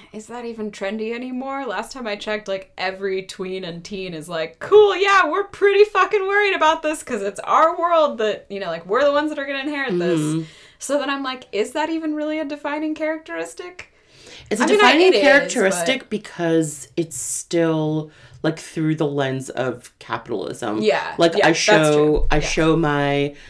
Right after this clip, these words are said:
Speaker 2: like, affiliation with this by using, like,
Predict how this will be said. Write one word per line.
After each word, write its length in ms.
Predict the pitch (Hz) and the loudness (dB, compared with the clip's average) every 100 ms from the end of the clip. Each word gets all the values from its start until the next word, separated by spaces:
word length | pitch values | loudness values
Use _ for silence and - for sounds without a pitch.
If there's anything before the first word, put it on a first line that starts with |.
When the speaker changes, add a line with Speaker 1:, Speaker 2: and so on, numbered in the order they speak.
| - - | -14 -6
Speaker 2:
like, 180 | 160 160 | -4 -4
affiliation 720 | 151 165 156 147 147 143 151 | -4 0 2 4 2 2 -4
with 140 | 143 143 | -2 -2
this 260 | 139 - | -4 -6
by 220 | - 143 | -6 -2
using, 480 | 135 139 135 139 135 | -2 -4 -4 -4 -2
like, 240 | 131 123 | -2 -4